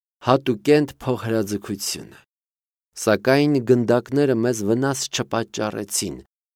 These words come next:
Միայն առաջին պահին մեզ հանկարծակի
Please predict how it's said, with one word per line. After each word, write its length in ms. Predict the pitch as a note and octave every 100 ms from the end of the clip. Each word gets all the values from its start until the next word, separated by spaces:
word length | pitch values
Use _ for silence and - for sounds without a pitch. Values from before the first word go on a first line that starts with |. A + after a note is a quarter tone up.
| B2
Միայն 260 | C#3+ D3
առաջին 440 | C#3+ C#3 C#3 D3 C3+
պահին 480 | C3 B2+ C3 D#3 G2+
մեզ 240 | E2 D#2
հանկարծակի 760 | E2+ F2+ F2 E2+ E2+ E2+ -